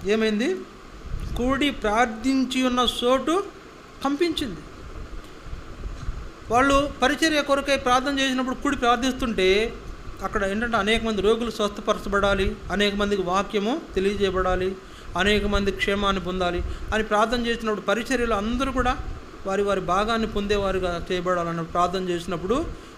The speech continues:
ప్రార్థించగానే వారు కూడిన చోటు కంపించింది, కదిలిపోయింది అంతే. కనుక ఇలాంటి అనుభవం మనకు అవసరం. మనం ప్రార్థన చేస్తే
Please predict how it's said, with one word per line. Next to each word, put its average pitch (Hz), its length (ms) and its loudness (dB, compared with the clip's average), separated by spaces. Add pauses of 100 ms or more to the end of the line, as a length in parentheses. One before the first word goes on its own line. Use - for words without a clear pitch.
(140)
ప్రార్థించగానే 285 1040 4
వారు 262 280 4
కూడిన 285 600 2
చోటు 285 220 0 (120)
కంపించింది, 277 600 2 (680)
కదిలిపోయింది 208 580 0
అంతే. 151 300 -6 (1600)
కనుక 277 460 6 (360)
ఇలాంటి 294 360 6
అనుభవం 294 300 2
మనకు 262 220 2
అవసరం. 254 420 0
మనం 240 160 4
ప్రార్థన 262 500 2
చేస్తే 277 460 2